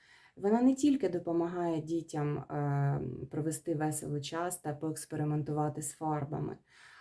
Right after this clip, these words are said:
але ще є такий ефект, е, коли вони прикладають зусилля по роздуванню фарби,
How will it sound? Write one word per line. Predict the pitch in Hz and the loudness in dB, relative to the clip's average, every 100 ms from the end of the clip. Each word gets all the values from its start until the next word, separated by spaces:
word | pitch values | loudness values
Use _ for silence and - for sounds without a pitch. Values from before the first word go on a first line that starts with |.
| - | 0
але | 185 208 247 233 | 4 6 6 4
ще | 226 220 | 2 4
є | 220 | 6
такий | 208 - 190 202 190 - | 4 -2 -2 4 4 4
ефект, | - - 180 220 - _ - | -4 -4 0 0 -2 _ -16
е, | - 156 139 | -6 -4 -2
коли | 160 185 | 2 2
вони | 180 170 | 4 0
прикладають | - 165 165 160 165 160 | -2 -4 -4 0 0 0
зусилля | 151 151 180 220 254 | -2 -2 2 6 4
по | - 160 | 4 0
роздуванню | 156 151 156 156 156 151 | 0 0 0 2 0 0
фарби, | - 151 151 139 | -4 -4 -2 -4